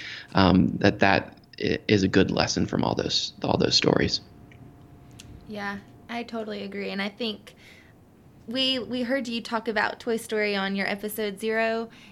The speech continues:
Speaker 2: and definitely, like, gives you goosebumps, like, the whole evolution, 'cause we're, I would assume we're probably around the same age, 'cause we kind of went through the same evolution with Toy Story, and it just gives you those, like,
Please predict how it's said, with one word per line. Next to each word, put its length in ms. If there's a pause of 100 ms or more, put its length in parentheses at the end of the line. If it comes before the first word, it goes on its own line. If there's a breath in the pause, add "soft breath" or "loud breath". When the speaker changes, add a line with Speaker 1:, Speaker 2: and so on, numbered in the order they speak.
(140)
Speaker 2:
and 680
definitely, 480
like, 240
gives 220
you 120
goosebumps, 720
like, 140
the 100
whole 540
evolution, 640
'cause 220
we're, 360
I 160
would 80
assume 280
we're 100
probably 300
around 180
the 60
same 320
age, 340
'cause 160
we 60
kind 240
of 120
went 300 (220)
through 180
the 100
same 600 (360 soft breath)
evolution 680
with 140
Toy 200
Story, 360
and 80
it 120
just 200
gives 200
you 80
those, 280
like, 300